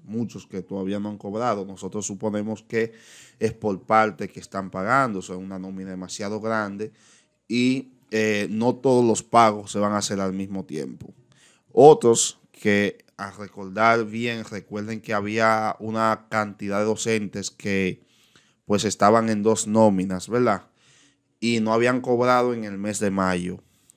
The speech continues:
Tampoco le han pagado, a-, parece ser que tampoco le han pagado en este mes, a pesar de que ellos, esa, esa información yo no la tengo cien por ciento confirmada, porque puede ser que ya, eh,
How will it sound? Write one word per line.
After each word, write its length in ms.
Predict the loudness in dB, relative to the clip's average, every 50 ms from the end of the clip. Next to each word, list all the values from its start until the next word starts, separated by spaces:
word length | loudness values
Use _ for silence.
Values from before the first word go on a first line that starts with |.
| _ -2
Tampoco 500 | 0 0 0 0 0 0 0 2 2 2
le 80 | 4
han 160 | 2 2 2
pagado, 520 | 4 4 4 6 6 6 8 8 6 6 4
a-, 180 | 2 0 -4 _ _
parece 380 | -6 -4 -2 -2 -4 -4 -6 -6
ser 180 | -4 -6 -6
que 100 | -6 -8
tampoco 520 | -14 -14 -14 -14 -12 -12 -12 -6 -2 0 0
le 60 | 0
han 120 | 0 -2
pagado 460 | -4 -6 -4 -2 0 0 0 0 -2
en 80 | -4 -4
este 260 | -6 -10 -10 -12 -12
mes, 320 | -10 -10 -12 -14 -16 -12 -6
a 160 | -4 -4 -2
pesar 560 | 0 0 0 4 6 6 6 6 6 4 0 -8 _ _ -20 -20 -20 -20 -20 _ _ _ _
de 180 | -2 -2 0 0
que 300 | 0 0 4 6 6 6
ellos, 260 | 6 6 4 4 4
esa, 120 | 2 0 -2 -2 0 0
esa 200 | 0 0 0 0
información 540 | -2 -2 -2 0 0 0 0 0 -2 -4 -4
yo 80 | -4 -6
no 140 | -8 -8
la 100 | -8 -8
tengo 260 | -8 -8 -10 -10 -12 -12
cien 300 | -10 -8 -8 -8 -6 -6
por 160 | -6 -6 -6
ciento 380 | -6 -8 -8 -8 -8 -8 -10
confirmada, 760 | -8 -10 -10 -10 -8 -8 -6 -6 -6 -6 -6 -8 -8 -10 -12 -16 _ _
porque 340 | 4 6 8 8 6 4 -2
puede 300 | -2 0 2 2 2 2
ser 320 | 2 2 2 2 0 0 0
que 160 | -2 -2 0
ya, 400 | 4 6 8 8 8 8 6 2 -6 _ -20 -20 -20 -20 _ _ -10
eh, 720 | -6 -2 0 0 0 0 0 0 -2 -2 -2 -4 -6 -8